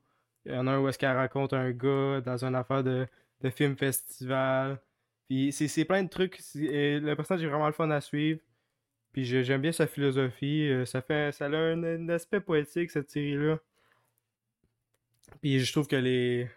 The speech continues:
le développement des personnages est super bon, puis comment ils, ils discutent, puis tout. Puis t'aimes vraiment la suivre dans ses évén-, dans ses activités. <sighs> Puis ouais, c'est, c'est vraiment une série confortable, avec des bons messages, puis genre un,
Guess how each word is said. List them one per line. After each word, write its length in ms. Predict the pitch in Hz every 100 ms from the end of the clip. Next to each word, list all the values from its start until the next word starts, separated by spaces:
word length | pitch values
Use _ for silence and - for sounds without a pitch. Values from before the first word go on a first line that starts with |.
| -
le 140 | 143
développement 300 | 135 139 143
des 60 | 139
personnages 340 | 135 147 139
est 60 | 131
super 300 | - 135 131
bon, 240 | 131 131
puis 200 | 131 127
comment 220 | 113 127 127
ils, 360 | 123 123 120 - _ _ -
ils 100 | 120
discutent, 480 | 110 - 135 127
puis 120 | - -
tout. 260 | 127 127 123 _
Puis 220 | 123 113 -
t'aimes 220 | 135 135
vraiment 240 | 127 139 147
la 180 | 139
suivre 300 | 127 - 139
dans 120 | 131 123
ses 240 | 131 123
évén-, 340 | 127 127 127
dans 220 | 120 127 123
ses 460 | - 123 123 123 _ _ _ _
activités. 800 | 135 - - 127 120 135 143 - _ _ _ _ _ _ _ _ _ _ _ -
<sighs> 360 | - 135 117 -
Puis 180 | 147
ouais, 220 | 156 175 196
c'est, 260 | 139 135
c'est 160 | 127 143
vraiment 200 | 143 170
une 140 | 160
série 220 | 151 151 151
confortable, 720 | 151 147 143 - 143 160 147
avec 240 | 131 131
des 140 | 120 127
bons 200 | 131 147
messages, 680 | 139 - 135 135 139 131 -
puis 140 | 127
genre 260 | 127 123 123
un, 240 | 123 120